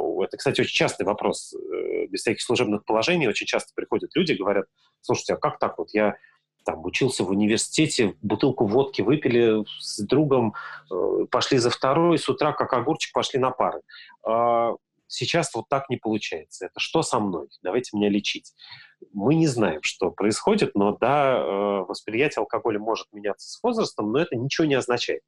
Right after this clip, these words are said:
Теперь всё же, что, как бороться с похмельем? Если оно случилось, то страдать. Не забывайте, пожалуйста, потому что, в общем, <laughs> задача лишь восполнять, э,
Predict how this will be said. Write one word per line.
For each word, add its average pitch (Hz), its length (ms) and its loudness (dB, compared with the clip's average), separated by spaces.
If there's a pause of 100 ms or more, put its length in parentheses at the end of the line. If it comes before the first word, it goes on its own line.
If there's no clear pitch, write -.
(320)
Теперь 202 180 4
всё 202 180 2
же, 135 100 0
что, 175 300 2
как - 280 -2 (400)
бороться 135 400 2
с - 60 -14
похмельем? - 540 -4
Если 120 200 0
оно 156 100 4
случилось, 190 760 0
то 151 100 2
страдать. - 640 -2 (840)
Не 98 80 0
забывайте, 107 460 2
пожалуйста, 98 480 0
потому 101 260 0
что, - 180 0
в 113 60 4
общем, - 220 2 (100)
<laughs> - 100 -2
задача 156 540 4
лишь 139 240 2
восполнять, 131 640 2
э, 107 380 2